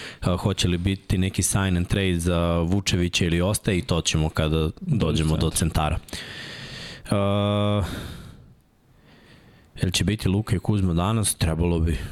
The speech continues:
Speaker 1: Još uvek nismo zakazali jer niko nije, ovaj, uradio thumbnail, ali nadam se da Srđan Erceg <laughs> vidi to, pa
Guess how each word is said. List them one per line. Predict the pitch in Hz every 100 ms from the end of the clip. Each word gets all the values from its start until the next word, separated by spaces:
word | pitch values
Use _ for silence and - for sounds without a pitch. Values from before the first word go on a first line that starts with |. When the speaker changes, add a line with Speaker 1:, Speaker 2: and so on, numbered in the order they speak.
| - - - - - - - - -
Speaker 1:
Još | -
uvek | 92 87
nismo | 98 - 87
zakazali | 87 - 92 90 92
jer | 90
niko | 92 -
nije, | 90 92 90 90
ovaj, | 87 87 87
uradio | 85 87 85 87 82
thumbnail, | - 85 82 80 78 82 82
ali | 80 80 85
nadam | 92 90 78 82
se | 76
da | 73 80
Srđan | - 80 78 80
Erceg | 80 - 80 78 - 147 - 87 -
<laughs> | - - - -
vidi | 87 - - 90
to, | - 87 82
pa | - 82